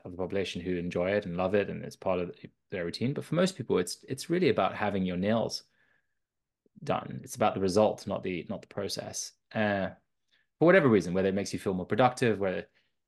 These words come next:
it's part of your fashion look, whether, you know, you're typing all day long, you, you see your fingers all day long, to those who do it because it stops them biting their nails, right? Whatever your reason, whatever the job it's doing for you, a lot of it is mostly not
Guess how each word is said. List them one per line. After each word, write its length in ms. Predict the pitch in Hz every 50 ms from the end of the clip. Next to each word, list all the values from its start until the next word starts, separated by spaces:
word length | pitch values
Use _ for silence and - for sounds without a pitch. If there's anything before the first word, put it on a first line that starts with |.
| _ _
it's 360 | - 113 - - - - - - -
part 120 | 110 101 95
of 20 |
your 80 | 95 92
fashion 340 | - 139 135 127 - 135
look, 180 | 127 120 107 -
whether, 200 | 107 98 98 98
you 140 | 110 117 123
know, 60 | 123
you're 100 | 131 131
typing 360 | 131 - 180 220 214 170 123
all 80 | 110 107
day 120 | 110 104
long, 180 | 113 143 180 165
you, 140 | 95 90 - -
you 220 | - 113 - 117 110
see 220 | - - - 214
your 140 | - - - - -
fingers 440 | - - 196 165 98 87 82 - - -
all 120 | 131 139
day 160 | 135 139 127
long, 360 | 131 135 156 151 113 92 92 - - - - - _ _ -
to 340 | - - 131 127 123 120 117
those 260 | 117 127 123 123 117 -
who 280 | 127 120 120 120 120
do 180 | 113 107 123 120
it 140 | 120 120 117
because 260 | 120 - 127 120 107
it 120 | 117 107
stops 200 | - - 120 -
them 80 | - 123
biting 260 | 120 117 113 117 117
their 100 | 117 110
nails, 360 | 107 104 92 - - - - _ _ -
right? 180 | 113 110 110
Whatever 240 | 123 127 143 151 151
your 240 | 151 139 131 127 120
reason, 360 | 107 107 117 113 110 104 110
whatever 200 | 107 110 117 117
the 80 | 113 113
job 340 | 101 - 120 104 110 107
it's 220 | 107 - - - -
doing 260 | - 104 101 104 107
for 140 | 101 - 101
you, 240 | 90 87 87 90 95 - _ _ _ _ _ _ _ _ _ _ -
a 60 | 113
lot 200 | 107 117 120 120
of 80 | 113 107
it 260 | 110 104 - - - _ _ -
is 140 | 113 95 92
mostly 500 | 104 104 104 95 - - 104 95 92 92
not 500 | 95 98 101 95 92 82 73 - -